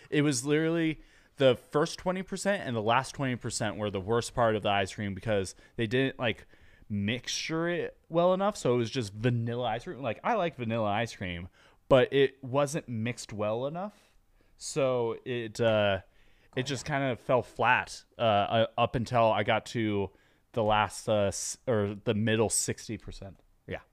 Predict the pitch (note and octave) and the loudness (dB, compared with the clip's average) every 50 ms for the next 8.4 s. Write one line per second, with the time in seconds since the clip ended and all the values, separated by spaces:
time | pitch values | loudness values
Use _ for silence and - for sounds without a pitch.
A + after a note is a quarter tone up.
0 | _ _ _ _ - - - F2+ E2+ D#2+ - - - - _ _ - A#2+ A#2 A2 | _ _ _ _ -16 -12 -10 -10 -10 -10 -14 -18 -20 -20 _ _ -2 0 2 2
1 | G#2+ G2+ G2+ F#2+ F2 - - - - - G#2 F#2+ F2 D#2+ D2 C#2+ _ _ _ _ | 2 0 0 -2 -4 -8 -14 -16 -12 -8 -8 -8 -8 -8 -10 -14 _ _ _ _
2 | _ _ _ _ _ _ _ _ - G2 - - - G2+ G2 G2 F2 D#2 - F2+ | _ _ _ _ _ _ _ _ -20 -20 -12 -8 -6 -4 -4 -4 -4 -6 -8 -12
3 | D#2+ C#2+ - D#2+ D2+ D2 C#2+ C#2+ D2+ _ _ - E2+ E2 D#2+ E2 D#2+ - D#2+ D#2 | -12 -12 -12 -14 -12 -12 -14 -16 -18 _ _ -12 -10 -8 -8 -8 -8 -10 -12 -12
4 | - - D#2+ D2+ C#2+ D2 D2 D#2 - E2+ D#2 D2+ - - D#2+ D#2 - E2 D#2+ D#2+ | -10 -10 -10 -10 -10 -12 -14 -16 -14 -14 -14 -14 -14 -14 -16 -14 -12 -12 -10 -10
5 | E2 D#2+ D2+ - - - E2+ D#2 D#2 D2+ D2+ D2+ - - D#2+ D#2 D#2 - - E2 | -10 -10 -12 -12 -12 -12 -12 -12 -12 -12 -14 -14 -14 -14 -14 -14 -14 -14 -14 -16
6 | D#2 D2+ - - F2 - - F2+ F2+ E2 E2+ F2 F2 F2 F2+ F#2 - _ _ _ | -16 -14 -12 -14 -14 -12 -12 -12 -12 -10 -12 -12 -12 -12 -12 -14 -14 _ _ _
7 | _ _ _ - - - - - - - - - - _ - - - - - - | _ _ _ -20 -20 -20 -20 -20 -20 -20 -20 -20 -20 _ -16 -16 -16 -18 -20 -20
8 | - - - - - - - | -20 -20 -20 -20 -20 -20 -20